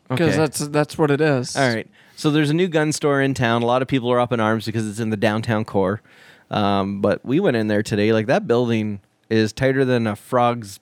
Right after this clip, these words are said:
Speaker 2: behind. And not to mention, they have a security company that's also, I believe, owned by the same people
Speaker 1: Yeah,
Speaker 2: that own it.
Speaker 1: they own the security company
Speaker 2: Yeah,
Speaker 1: and
Speaker 2: so, and
Speaker 1: everything
Speaker 2: there's
Speaker 1: else.
Speaker 2: somebody norm-, always in the office pretty much twenty-four seven. So it's like, yeah, okay.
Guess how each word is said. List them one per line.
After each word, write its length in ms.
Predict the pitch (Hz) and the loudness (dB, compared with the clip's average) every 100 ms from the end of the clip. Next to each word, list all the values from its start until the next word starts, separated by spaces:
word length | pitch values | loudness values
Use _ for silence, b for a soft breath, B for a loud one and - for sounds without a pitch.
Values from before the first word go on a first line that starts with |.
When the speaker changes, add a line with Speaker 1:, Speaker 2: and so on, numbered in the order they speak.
| - | -4
Speaker 2:
behind. 580 | 113 117 117 107 101 104 _ b b b b b b b | -4 0 -2 -2 -6 -10 _ b b b b b b b
And 280 | 135 131 131 | 0 2 2
not 180 | 147 156 | 0 0
to 60 | 139 | 2
mention, 540 | 147 143 135 120 120 | 2 2 0 0 2
they 180 | 120 117 | 2 4
have 180 | 123 117 | 2 0
a 60 | |
security 480 | - 120 147 156 139 | -4 -2 0 2 2
company 380 | 131 120 120 120 | 0 0 0 2
that's 240 | 117 110 | 2 2
also, 480 | 120 117 123 120 113 | 0 0 2 2 2
I 60 | 104 | 0
believe, 300 | 113 120 - | 0 0 0
owned 200 | 117 120 | 0 2
by 120 | 110 | 0
the 100 | 104 | 0
same 520 | - 120 117 113 107 - | 0 0 2 0 -4 -4
people 280 | 120 117 - | -4 -2 -2
Speaker 1:
Yeah, 260 | 175 143 120 | 0 0 0
Speaker 2:
that 40 | |
own 160 | 117 143 | 0 0
it. 20 | |
Speaker 1:
they 680 | 143 143 143 139 139 139 139 | 0 0 0 0 0 0 0
own 260 | 135 139 139 | -2 -2 -2
the 60 | |
security 580 | - - - 135 131 131 | -6 -10 -2 0 2 0
company 680 | - 135 123 - 123 123 123 | -2 -2 -2 -4 -2 -2 0
Speaker 2:
Yeah, 200 | 147 120 | 2 2
Speaker 1:
and 80 | 117 | 0
Speaker 2:
so, 120 | 139 | 0
and 40 | 135 | 2
Speaker 1:
everything 140 | 143 | 2
Speaker 2:
there's 140 | 151 | 0
Speaker 1:
else. 60 | 123 | 0
Speaker 2:
somebody 300 | 165 151 143 | 0 0 2
norm-, 460 | 139 139 123 131 139 - | 2 2 0 -2 -2 -2
always 360 | 139 143 120 | 0 0 0
in 80 | 123 | 0
the 80 | 120 | 2
office 340 | 113 113 107 | 2 0 -4
pretty 180 | - 123 | -4 -4
much 100 | 107 | -4
twenty-four 360 | - 117 101 107 | -4 -4 -2 -2
seven. 360 | - 104 - - _ b b b b b b | 0 0 -2 -18 _ b b b b b b
So 180 | - 127 | 0 2
it's 100 | 127 | 2
like, 120 | 123 | 4
yeah, 180 | 127 123 | 4 4
okay. 220 | 113 | 0